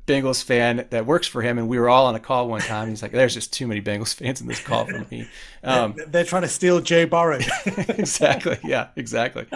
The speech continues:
Speaker 1: Yeah. I think with, with a blog, with a podcast, share, share your value. I mean, I make it very clear that I value flexibility, and I value my family, and I value making experiences and memories.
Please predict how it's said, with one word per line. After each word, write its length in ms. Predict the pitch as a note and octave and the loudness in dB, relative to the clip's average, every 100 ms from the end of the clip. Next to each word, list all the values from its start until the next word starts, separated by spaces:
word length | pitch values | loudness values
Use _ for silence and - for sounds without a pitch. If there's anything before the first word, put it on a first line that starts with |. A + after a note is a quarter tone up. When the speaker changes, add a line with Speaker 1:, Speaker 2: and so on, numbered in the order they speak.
| - - - - - | -10 -12 -16 -16 -2
Speaker 1:
Yeah. 320 | - B2 G2 - - | 4 6 4 0 2
I 120 | E3 | 2
think 260 | - F#3 F3+ | 4 4 6
with, 280 | D3+ - - | 4 2 -8
with 220 | D3+ C#3+ | -2 0
a 80 | C#3+ | 0
blog, 460 | B2 C#3 C#3 C#3 C#3 - _ - | 4 8 8 8 4 -10 _ -6
with 240 | B2 A#2 | -6 -6
a 60 | A#2 | -4
podcast, 920 | C#3+ C#3 C3+ - C#3 C3+ C3+ - - _ _ | 2 2 2 0 2 2 0 -6 -10 _ _
share, 420 | - - E3+ F#3 - | -6 -2 -2 -2 -4
share 220 | - F3 | 2 2
your 160 | F#3 D3+ | 2 2
value. 360 | E3+ F#3+ A#2+ C3 | 2 0 -2 -2
I 80 | |
mean, 140 | C#3 C3 | 2 4
I 100 | F3 | 4
make 200 | F3 D#3+ | 2 -2
it 80 | C3+ | 2
very 220 | C#3+ E3 | 4 4
clear 400 | - C#3+ C3 C#3 | -2 -2 0 2
that 380 | B2+ A#2 A2+ _ - | 4 4 2 _ 0
I 140 | A#2 D3 | 2 2
value 880 | A#2+ B2 B2 A#2+ G#2+ G#2+ G#2+ A2 - _ | 4 4 4 0 -2 -2 -4 -6 -12 _
flexibility, 720 | - C3+ - C3+ C#3 F3+ A2+ | -2 0 0 -2 0 0 -2
and 80 | A#2 | -2
I 80 | A#2 | -2
value 320 | A2 A2 A2+ | 0 0 0
my 140 | G#2+ G#2 | -2 -4
family, 380 | A#2+ B2 D3+ | -4 -4 -4
and 80 | C3 | -2
I 100 | G#2+ | -2
value 520 | G#2+ A2+ A2+ G#2+ G#2+ | 0 0 0 -2 -4
making 360 | G#2 G#2+ G#2+ A2+ | -4 -4 -4 -6
experiences 640 | G2+ - A#2+ A2+ A#2+ C3 A#2 | -6 -8 -6 -4 -6 -6 -6
and 100 | A#2 | -4
memories. 460 | C3+ G#2 G#2+ - | -4 -6 -10 -12